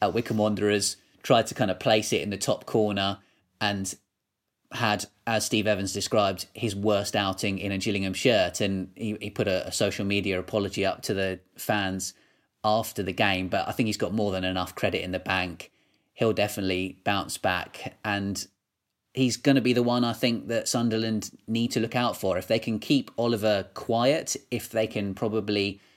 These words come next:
try and stop the influence of, say, Dempsey from midfield as well, and Carriol, if he is fit enough to play out on the, one of the wings, those three guys are probably who Sunderland are gonna need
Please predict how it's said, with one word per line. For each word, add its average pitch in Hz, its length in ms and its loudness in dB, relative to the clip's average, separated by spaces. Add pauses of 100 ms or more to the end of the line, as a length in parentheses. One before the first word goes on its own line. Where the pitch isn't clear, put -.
(120)
try 107 360 2
and 98 420 -2
stop - 340 0
the 107 160 2
influence 101 500 -2
of, 101 120 -4
say, 95 260 2
Dempsey 101 720 -2
from 98 240 -4
midfield 101 680 0 (340)
as 104 180 -4
well, 107 360 2
and 95 200 -4
Carriol, 101 600 2
if 113 140 -4
he 101 180 2
is 104 160 0
fit 92 260 -2
enough 95 320 -4 (380)
to - 100 -10
play 95 500 0 (800)
out 90 240 -4
on 101 180 0
the, 92 260 0
one 95 140 0
of 92 60 -2
the 92 80 -2
wings, 95 440 -2 (520)
those 117 460 2 (100)
three 107 400 0
guys 101 500 2
are - 60 -6
probably 101 880 0 (640)
who 107 160 2
Sunderland 98 560 0
are 98 60 -2
gonna 101 200 -2
need 101 340 -2